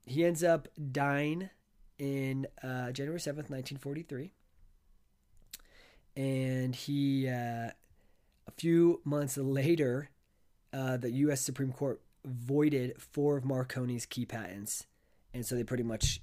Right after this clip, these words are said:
uh, gave him, um, posthumously the, uh, credit for inventing the, um, the radio waves, you know,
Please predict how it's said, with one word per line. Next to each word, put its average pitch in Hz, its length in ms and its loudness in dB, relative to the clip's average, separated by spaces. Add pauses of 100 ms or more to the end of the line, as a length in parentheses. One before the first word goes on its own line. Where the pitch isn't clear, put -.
uh, 117 160 -6
gave 113 240 -4
him, 110 340 -6 (1040)
um, 104 400 -10 (380)
posthumously 110 840 -6
the, 101 320 -6
uh, 95 180 -8 (800)
credit 110 460 -8
for - 140 -10
inventing 98 720 -10
the, 98 220 -10
um, 78 300 -14 (1120)
the - 80 -10
radio 87 360 -10
waves, 64 420 -14
you - 140 -16
know, 110 140 -14